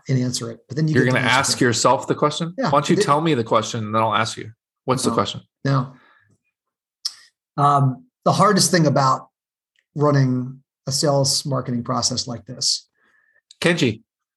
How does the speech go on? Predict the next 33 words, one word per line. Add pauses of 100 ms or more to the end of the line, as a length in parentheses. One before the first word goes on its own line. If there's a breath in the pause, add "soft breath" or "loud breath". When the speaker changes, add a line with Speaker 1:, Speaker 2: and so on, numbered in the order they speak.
Speaker 2:
what,
what
would
you
say
the
hardest
thing
about
running
a
sales
marketing
process
like
this
Speaker 1:
I
don't
Speaker 2:
is?
Speaker 1:
wanna
answer
that.
No,
I'm
kidding. (120)
Um, (760)
it's,
it's
the
no's.
Like,
for
me,